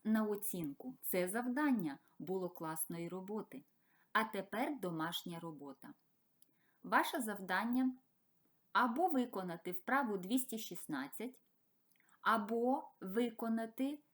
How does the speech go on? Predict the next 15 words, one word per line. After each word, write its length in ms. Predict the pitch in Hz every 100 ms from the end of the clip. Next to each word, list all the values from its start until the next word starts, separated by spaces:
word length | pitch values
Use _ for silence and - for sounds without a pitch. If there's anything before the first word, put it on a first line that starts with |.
| -
завдання, 840 | 175 208 202 180 180 190 233 262 294
яке 280 | 208 202 190
ви 140 | 175
бачите 500 | 160 165 - 185 180
на 260 | 175 165 165
екрані. 540 | - 147 135 135 - _ _ - _ _ _ _ _
Завдання 640 | 180 240 247 311 403 392 302
з 60 |
екрану. 580 | 359 - 220 - - - - - _ -
У 120 | 240
нас 280 | 285 403 277
невеличкий 680 | 269 220 214 220 - 170 151
текст. 500 | - 147 185 - - _ _ -
Ви 200 | 190 226
маєте 720 | 233 226 226 190 180 160 147